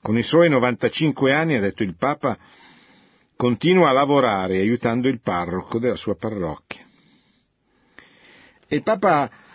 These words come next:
lo ha indicato, dice, se invece di chiacchierare, di lamentarsi, di dividersi, prendessimo esempio da quest'uomo che a novantacinque anni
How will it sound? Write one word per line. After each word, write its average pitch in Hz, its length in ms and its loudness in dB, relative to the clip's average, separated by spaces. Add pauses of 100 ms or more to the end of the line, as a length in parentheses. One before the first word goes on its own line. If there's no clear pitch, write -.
(300)
lo 131 100 -2
ha 160 60 4
indicato, 143 540 0
dice, 107 260 0
se 156 680 2
invece 131 420 0
di 120 140 0
chiacchierare, 101 800 0
di 92 80 0
lamentarsi, 90 1160 -2 (280)
di 87 100 -6
dividersi, 85 1000 -4 (840)
prendessimo 110 840 0
esempio 104 760 0 (600)
da 95 140 -6
quest'uomo 104 680 -4
che 110 240 -2
a 95 60 -2
novantacinque 95 1160 -4
anni 98 640 -2